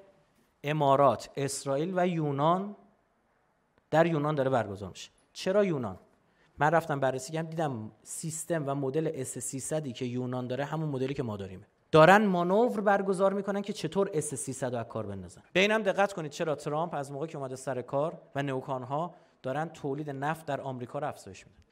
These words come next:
اینها دارن دنیا رو برای روزی که تولید نفت کاهش پیدا می‌کنه آماده می‌کنن.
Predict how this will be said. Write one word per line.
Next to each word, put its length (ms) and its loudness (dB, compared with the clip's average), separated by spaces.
اینها 460 -2
دارن 300 -4
دنیا 640 -4
رو 120 -4
برای 220 -6
روزی 580 -8
که 360 -6
تولید 440 -4
نفت 300 -8
کاهش 440 -6
پیدا 200 -10
می‌کنه 260 -10
آماده 240 -12
می‌کنن. 240 -20